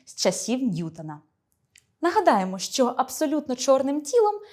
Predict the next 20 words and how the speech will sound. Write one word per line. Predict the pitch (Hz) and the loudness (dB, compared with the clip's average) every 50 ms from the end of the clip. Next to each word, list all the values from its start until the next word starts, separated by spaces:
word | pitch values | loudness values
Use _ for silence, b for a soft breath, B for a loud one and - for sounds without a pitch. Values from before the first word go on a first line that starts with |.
| B B B | B B B
називають | 262 262 247 262 320 311 403 453 480 466 | -2 0 0 0 0 0 0 0 0 -2
фізичну | - - - 254 - 403 403 - - 403 392 | -2 -2 -2 0 0 0 -2 -2 -4 -4 -2
модель | 392 403 302 233 277 269 262 | -2 0 4 6 6 4 4
тіла, | 254 262 - - 254 247 233 220 220 220 - - _ | 2 -4 -6 -4 -2 0 0 0 -2 -4 -10 -10 _
яке | - 220 220 - | -4 -4 -2 -4
повністю | 214 214 - - 240 247 240 214 208 196 180 - - | -6 -6 -4 2 4 4 6 4 2 -2 -6 -8 -8
поглинає | - - 196 175 196 214 214 220 214 202 180 185 | -8 -8 -6 -6 -4 -4 -2 -2 0 0 -2 -2
будь-яке | 160 160 170 262 262 220 - 190 196 - 196 | -4 -4 0 0 2 2 2 0 -2 -2 -4
випромінювання, | 180 214 403 285 311 349 440 480 466 381 254 254 214 196 180 175 B B B B | -4 -2 0 0 -2 0 0 -2 0 0 0 0 -2 -2 -4 -6 B B B B
що | B - - - 285 | B -4 2 4 4
падає | 277 277 - 349 415 453 392 359 349 339 | 4 4 4 2 2 2 0 2 0 2
на | 277 240 214 | 2 0 -2
нього. | 185 170 160 156 156 - 127 - _ _ _ _ _ b b b b b b | -2 -4 -6 -8 -12 -14 -20 -20 _ _ _ _ _ b b b b b b
Вченого | b - - 381 370 359 320 339 339 | b 2 2 4 4 4 4 2 2
не | 330 330 | 2 2
влаштовувало, | 294 320 320 - - - - 359 349 330 240 214 190 175 180 | 2 2 0 0 0 0 0 2 2 2 2 0 -2 -2 -4
що | 175 - - - 240 | -4 -4 -4 -4 -4
хвилі | 220 - 247 277 311 339 320 311 294 294 B B B B | -4 -2 0 0 2 2 2 2 0 -2 B B B B
поширюються | B 247 214 - - 262 262 269 262 254 - 269 | B -2 -2 0 0 -2 -2 -2 -4 -4 -6 -6
порціями, | 262 - 285 277 233 202 - - - 185 180 170 165 160 | -6 0 2 2 2 2 0 -4 -8 -8 -8 -8 -10 -12